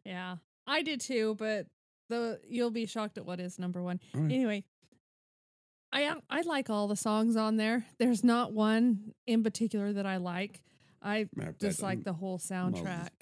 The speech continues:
Speaker 2: yeah, well, yeah, and then, and then the fact that technically they came out with three
Speaker 1: Three.
Speaker 2: albums for the soundtrack.
Speaker 1: Yeah, they did.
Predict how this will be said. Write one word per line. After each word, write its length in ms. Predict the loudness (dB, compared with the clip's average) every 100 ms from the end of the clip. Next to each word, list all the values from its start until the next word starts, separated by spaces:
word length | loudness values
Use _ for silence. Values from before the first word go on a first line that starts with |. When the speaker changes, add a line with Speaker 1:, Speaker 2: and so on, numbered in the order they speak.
| -20 -20 _ -8
Speaker 2:
yeah, 160 | -6 -4
well, 220 | 0 2 2
yeah, 160 | 2
and 220 | 0 2 2
then, 60 |
and 240 | 2 2 2
then 80 | 0
the 20 |
fact 200 | -2 -6
that 200 | -8 -6
technically 300 | -4 -4 -4
they 120 | -4
came 180 | -4 -4
out 100 | -6
with 120 | -10 -8
three 560 | -4 -2 -4 -6 -8 -14 -20 -12 -2
Speaker 1:
Three. 100 | 0
Speaker 2:
albums 320 | 0 -2 -6
for 140 | -8
the 80 | -10
soundtrack. 420 | -8 -8 -6 -2
Speaker 1:
Yeah, 240 | 2 4 4
they 160 | 4
did. 500 | 4 4 4 2 0